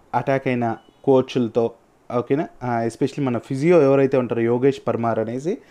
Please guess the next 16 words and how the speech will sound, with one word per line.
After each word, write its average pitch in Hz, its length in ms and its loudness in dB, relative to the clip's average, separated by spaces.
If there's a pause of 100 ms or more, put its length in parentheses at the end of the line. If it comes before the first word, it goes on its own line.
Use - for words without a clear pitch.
(240)
తనతో 165 240 2 (100)
చాలా 135 300 4
క్లోజ్గా 120 380 0
ఉన్నారట. 117 340 -2
తనే 143 440 -4
రీసెంట్గా 120 760 -2
కోవిడ్ 113 260 -2
బారిన 107 220 -2
పడ్డారు. 107 400 -2 (480)
So, 214 240 4 (460)
తనతో 151 200 2
సన్నిహితంగా 165 560 0
ఉన్న 147 160 -2
రోహిత్ 139 360 0
శర్మ 135 500 -4 (520)
మరి 113 920 -2